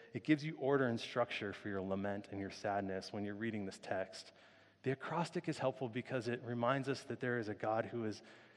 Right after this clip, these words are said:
who is giving order in the midst of this chaos. The second piece that I want to notice for us about hope, too, in Lamentations chapter three,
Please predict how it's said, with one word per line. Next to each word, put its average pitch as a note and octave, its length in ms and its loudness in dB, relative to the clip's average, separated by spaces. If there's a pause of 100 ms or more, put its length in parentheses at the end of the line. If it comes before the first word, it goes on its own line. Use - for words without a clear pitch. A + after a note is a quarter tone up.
(680)
who A#2+ 220 0
is B2+ 120 0
giving D#3+ 380 4
order A2+ 480 0 (220)
in B2 120 4
the B2 60 4
midst - 440 -2 (180)
of G#2+ 100 -6
this A2 160 -4
chaos. F#2+ 540 -6 (2500)
The B2 80 -6
second E3+ 260 4
piece B2+ 240 0
that C3 80 8
I A#2+ 40 10
want A#2+ 160 4
to A#2 60 4
notice A#2 260 4
for G#2+ 160 2
us G#2 160 4
about G#2 200 4
hope, - 440 0
too, A2+ 400 0 (800)
in A2 420 2
Lamentations A#2+ 600 4
chapter A#2 400 4
three, A2 480 -2